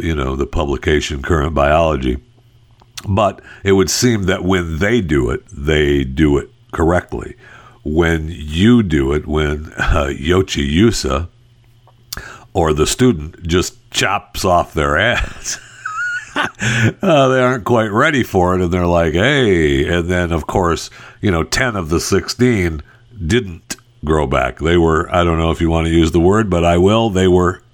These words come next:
dead, and they didn't regrow. But, uh, that's pretty cool that we actually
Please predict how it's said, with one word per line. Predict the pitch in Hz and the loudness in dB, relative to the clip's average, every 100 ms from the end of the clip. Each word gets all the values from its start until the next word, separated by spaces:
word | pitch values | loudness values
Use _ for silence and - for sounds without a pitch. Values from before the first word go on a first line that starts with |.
| 82 | -4
dead, | 80 73 60 - - _ | 0 0 -4 -10 -14 _
and | 107 87 80 | -4 -2 0
they | 78 | 2
didn't | 73 71 78 | 2 -2 -4
regrow. | 73 69 87 71 - - - - | -4 -2 0 0 -4 -16 -16 -6
But, | 107 110 214 143 - - - _ _ - - - - - | -2 0 0 -2 -8 -18 -18 _ _ -20 -20 -20 -20 -4
uh, | 120 113 117 | 0 2 2
that's | 135 127 | 0 -2
pretty | - 170 147 123 | -2 0 0 0
cool | 170 123 - - _ _ - | 0 0 -4 -16 _ _ -6
that | 101 110 101 98 - | 0 4 4 2 0
we | 107 107 | 0 2
actually | 107 110 - 104 95 90 85 76 | 2 -2 0 2 2 2 2 2